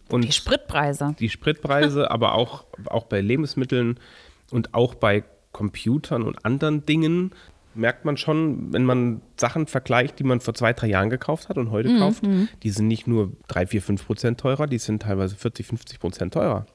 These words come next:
Speaker 2: Mhm.
Speaker 1: Und da hatte ich die Woche ein paar interessante Gespräche. Ich finde, das sollte man bei Oberhessen Live mal aufgreifen. Das ist also gar nichts, was wir jetzt in der vergangenen Woche hatten, zumindest glaube ich, es nicht gelesen zu haben. Aber
Speaker 2: Dass alles teurer wird, oder was
Speaker 1: Nee,
Speaker 2: meinst
Speaker 1: nicht,
Speaker 2: du?
Speaker 1: dass alles teurer wird.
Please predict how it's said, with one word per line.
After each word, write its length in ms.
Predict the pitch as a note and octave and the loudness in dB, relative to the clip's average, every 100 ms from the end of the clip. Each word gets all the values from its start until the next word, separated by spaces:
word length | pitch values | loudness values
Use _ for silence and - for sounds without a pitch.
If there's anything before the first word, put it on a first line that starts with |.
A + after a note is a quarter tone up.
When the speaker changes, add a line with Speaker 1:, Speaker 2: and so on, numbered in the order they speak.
| - | -10
Speaker 2:
Mhm. 340 | E3+ D#3 D3+ F3+ - | -4 -4 -4 -8 -2
Speaker 1:
Und 400 | B2+ A#2 A2+ - | 2 2 0 -6
da 100 | - | -2
hatte 120 | A#2+ | 0
ich 80 | C#3 | 0
die 120 | - | 0
Woche 180 | C3 C3 | 2 2
ein 100 | C3+ | 2
paar 160 | B2 G#2+ | 2 2
interessante 480 | B2 B2 A#2 C3 C3 | 0 -2 0 0 -2
Gespräche. 800 | A#2 - - F2+ G#2 - - - | -4 -6 -6 -4 -2 -2 -2 -2
Ich 220 | A2+ - - | -6 -10 -8
finde, 260 | C3+ D3 | -2 0
das 180 | C3+ A#2 | 0 -2
sollte 220 | A#2 C3 | -2 0
man 100 | C#3 | 0
bei 60 | B2 | 0
Oberhessen 440 | A2 A2+ A2 - | 0 0 -2 -2
Live 280 | G2 F#2+ - | -2 -2 -4
mal 100 | - | -4
aufgreifen. 640 | - G2+ - - D#2 - | 0 -2 -2 -4 -2 -2
Das 140 | D3 G#2+ | -4 -2
ist 120 | G2+ | -2
also 200 | A2+ G#2 | 0 0
gar 180 | F2 A2 | 0 0
nichts, 360 | B2+ - - - | -2 -4 -12 -6
was 220 | A2 - | -6 -4
wir 80 | G#2+ | -2
jetzt 380 | A2 - - - - _ _ _ - | -2 -2 -14 -16 -20 _ _ _ -4
in 60 | |
der 60 | A2 | -2
vergangenen 460 | G#2 - G2+ F#2+ | -2 0 0 0
Woche 240 | A#2 G#2 C3 | -2 -4 -8
hatten, 300 | - C#3+ C3 - | -4 -6 -6 -4
zumindest 560 | A#2+ A#2+ A#2+ G#2+ - | 0 0 0 -4 -6
glaube 240 | - F2+ C3 | -2 0 0
ich, 100 | A#2 | -2
es 140 | G2+ | -2
nicht 160 | B2 - | -2 -4
gelesen 320 | F2+ G#2+ D3+ | 0 0 0
zu 160 | - F#2+ | -4 -6
haben. 280 | G2 B2+ C3+ - - - - _ _ _ - | -4 -6 -6 -12 -20 -20 -20 _ _ _ -8
Aber 300 | G#2+ A2 A2+ | -4 0 2
Speaker 2:
Dass 140 | A2+ | 2
alles 200 | A2+ F3+ | 2 0
teurer 300 | - C4 G#3+ | 0 0 0
wird, 120 | F3+ - | -2 -4
oder 160 | F#3 | -4
was 100 | G3 | 0
Speaker 1:
Nee, 100 | B2+ C#3 | 4 4
Speaker 2:
meinst 80 | |
Speaker 1:
nicht, 120 | B2+ A#2 | 4 2
Speaker 2:
du? 40 | |
Speaker 1:
dass 120 | A2+ | 0
alles 180 | G2 G2+ | 0 0
teurer 300 | - D#3+ D3+ | -2 -2 0
wird. 200 | G2 - | -2 -4